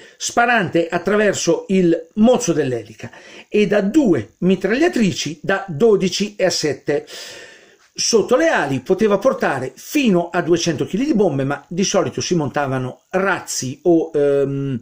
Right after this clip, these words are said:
o un armamento di caduta tipo spezzoni per, o mine antiuomo per la fanteria. Ehm... in tutto, sino all'agosto del millenovecentoquarantadue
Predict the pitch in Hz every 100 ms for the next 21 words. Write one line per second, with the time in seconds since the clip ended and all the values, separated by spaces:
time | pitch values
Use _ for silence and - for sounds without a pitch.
0 | - - - - 196 190 185 190 185 190
1 | 180 135 156 170 180 156 160 139 131 170
2 | 156 - 175 170 170 147 123 143 135 131
3 | 139 - 165 165 156 147 165 170 147 139
4 | 123 156 139 139 127 113 117 - _ -
5 | - - - - - - _ - 180 180
6 | 175 170 170 170 165 165 160 160 160 156
7 | 156 151 151 151 147 151 - _ _ _
8 | _ _ _ _ _ _ _ _ _ _
9 | _ _ _ 269 320 233 196 - 165 156
10 | 151 - 254 240 165 147 143 147 151 247
11 | - 147 135 135 247 262 170 135 - 190
12 | 175 139 135 123 135 139 127 127